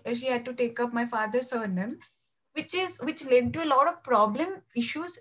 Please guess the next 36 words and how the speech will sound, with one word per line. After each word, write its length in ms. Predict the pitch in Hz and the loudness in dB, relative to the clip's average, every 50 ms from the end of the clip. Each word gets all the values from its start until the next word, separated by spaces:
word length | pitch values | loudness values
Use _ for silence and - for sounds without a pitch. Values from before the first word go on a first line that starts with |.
| _ | _
still 440 | - - - _ - 359 370 370 285 | -20 -20 -12 _ -2 0 0 2 2
now. 320 | 220 220 214 226 220 202 | 2 4 4 4 4 2
It's 200 | - - - - | 0 -2 -4 -4
been, 240 | 220 269 294 269 254 | -4 -4 -4 -2 0
they 120 | 233 262 262 | 0 2 2
are 140 | 277 294 | 2 2
married 400 | 254 240 196 185 208 240 240 240 | 2 2 2 2 2 0 -2 -2
from, 200 | - 277 269 254 - | -2 -4 -4 -4 -2
like, 160 | 240 233 233 | -4 -2 -2
last 280 | 226 214 220 240 233 - | -2 -2 -2 -2 -4 -4
thirty, 340 | 262 233 233 - - 254 | -4 -6 -6 -6 -8 -8
thirty-five 580 | 240 240 233 233 240 233 240 233 226 233 247 247 | -6 -6 -6 -6 -6 -6 -4 -4 -2 -2 -4 -4
years 460 | 240 240 240 240 247 254 247 240 - | -2 0 0 2 2 0 -2 -6 -8
maybe. 380 | 214 214 202 180 185 190 180 180 - - - _ _ _ _ _ | -8 -6 -4 -4 -2 -4 -4 -6 -8 -14 -20 _ _ _ _ _
So, 380 | - - 269 262 262 269 - | -4 2 4 6 6 6 6
um, 460 | - 254 247 240 240 240 233 240 233 - _ _ _ _ _ _ _ _ _ _ _ _ _ _ _ _ | 6 6 6 8 6 6 4 2 0 -4 _ _ _ _ _ _ _ _ _ _ _ _ _ _ _ _
uh, 400 | - - 190 214 214 214 214 202 202 - - _ | 2 4 6 6 6 6 4 2 -2 -8 -8 _
my 200 | - 233 247 277 | 4 6 6 6
mom, 520 | 294 247 240 233 233 247 269 302 349 330 - - _ _ | 8 8 8 8 8 8 6 6 2 -2 -8 -16 _ _
my 240 | - 247 240 226 233 | 2 4 6 6 6
mom's 380 | 233 240 233 233 269 311 359 - | 6 6 6 6 4 2 2 2
surname 400 | 294 247 240 233 233 247 247 233 | 2 2 2 2 2 0 0 0
was 240 | 214 214 226 240 226 | 0 0 -2 -2 -4
initially 380 | 233 214 220 - - 247 247 | -6 -8 -8 -6 -4 -4 -4
Biswas, 760 | 247 220 208 233 233 - - - 202 185 - - - - - - _ _ _ _ - | -4 -4 -6 -4 -4 -4 -4 -4 -4 -4 -4 -4 -6 -10 -12 -14 _ _ _ _ 0
and 160 | 220 233 233 | 2 4 4
my 120 | 233 240 233 | 6 4 4
daddy, 560 | 208 220 202 190 247 196 - 233 247 240 233 - | 4 2 2 2 0 -2 -2 -4 -4 -4 -6 -8
my 160 | 214 220 214 226 | -6 -4 -4 -4
s-, 180 | 233 233 - | -4 -6 -6
my 220 | - 214 208 208 214 | -6 -4 -4 -4 -4
dad, 260 | 208 202 190 190 185 | -4 -4 -4 -4 -2
father's 280 | 220 202 202 202 240 | -2 -2 -2 -2 -2
surname 260 | 233 247 233 220 233 262 | -4 -4 -4 -2 -4 -4
is 140 | 294 - | -4 -2
Roy. 340 | 214 214 190 190 175 - - | 0 0 0 0 -2 -4 -8